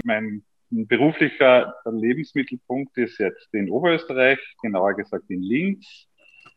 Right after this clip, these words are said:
Kommen tue ich aber aus der Steiermark und bin aber über Umwege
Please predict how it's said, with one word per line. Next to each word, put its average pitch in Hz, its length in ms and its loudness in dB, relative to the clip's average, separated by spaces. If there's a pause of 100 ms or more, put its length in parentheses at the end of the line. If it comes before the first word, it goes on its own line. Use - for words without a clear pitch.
Kommen 139 460 4
tue 123 220 6
ich 120 100 -6
aber 101 320 2
aus - 500 -8 (260)
der 104 60 -4
Steiermark 143 720 4
und 120 200 -8
bin 113 240 -6
aber 98 440 2 (600)
über 101 580 4 (380)
Umwege 117 1000 4